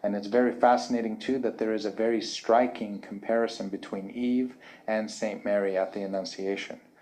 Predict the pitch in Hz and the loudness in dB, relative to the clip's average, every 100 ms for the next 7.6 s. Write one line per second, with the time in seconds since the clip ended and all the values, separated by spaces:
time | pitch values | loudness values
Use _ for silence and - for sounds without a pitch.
0 | - - - 104 - - 101 98 - 110 | -20 -12 -4 -2 0 2 2 2 -2 -2
1 | - 92 95 85 - _ _ - - _ | -2 -10 -12 -14 -20 _ _ -20 -20 _
2 | _ _ _ _ _ - - - 117 123 | _ _ _ _ _ -20 -20 0 4 6
3 | - 131 123 - 131 - 123 110 127 127 | 6 4 4 2 2 6 4 6 2 2
4 | 87 - - - - 110 107 104 - 110 | -2 -6 -14 -6 2 2 2 -4 -2 -2
5 | 104 - 117 123 123 - - - - _ | -2 0 4 6 4 0 -10 -12 -14 _
6 | _ _ _ 113 104 - 104 - 98 90 | _ _ _ 0 2 0 0 -2 -8 -2
7 | 104 - 90 92 87 87 | -4 -2 -6 -6 -6 -6